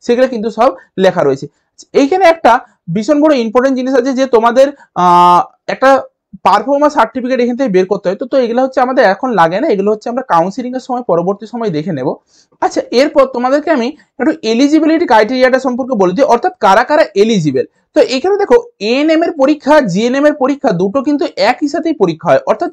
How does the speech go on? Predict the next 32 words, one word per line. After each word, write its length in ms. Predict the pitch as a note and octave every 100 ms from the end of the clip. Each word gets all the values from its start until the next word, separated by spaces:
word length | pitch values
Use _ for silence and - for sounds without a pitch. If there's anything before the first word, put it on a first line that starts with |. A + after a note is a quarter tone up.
| -
এএনএম 340 | F#3 A#3 C#4
এর 80 | C#4
জন্য 160 | D4 C#4+
আলাদা 440 | G3+ G#3 B3 B3+
বা 140 | A3
জিএনএম 380 | F#3 D#3+ G3 G#3+
এর 80 | A3+
জন্য 160 | A#3+ A3+
আলাদা 260 | F3+ F#3
এরকম 360 | - E3+ G3+ G3+
কিন্তু 240 | G#3 G3
কোনো 200 | F#3 C#3+
কিছু 160 | D3 F3+
নয়। 160 | D3+ A3 - - _ _ _
ছেলে 360 | - A3+ B3+ D4+
মেয়ে 240 | C#4+ D4+
উভয়ে 440 | C4+ G3 F#3 B3 C4
কিন্তু 260 | C#4 C4+
পরীক্ষাটা 440 | D4+ G#3 A3 C#4+ C#4+ F#3
জিএনএম 480 | D#3 G3+ D#4+ E4+ C#4
দিতে 220 | F#3+ E3
পারে, 200 | D3+ F3 D4+ _ -
কিন্তু 180 | B3 C4
এএনএম 400 | G#3+ A3+ C4+ D4+ E4+
শুধুমাত্র 580 | B3 B3 C#4 C#4+ -
মেয়েরা 300 | D4 G3+ F3+
দিতে 220 | F3 E3+ F3+
পারে, 120 | B3
ছেলেরা 320 | - F3+ G#3
দিতে 200 | D#3 D#3+
পারে 200 | C#3+
না। 100 | B2+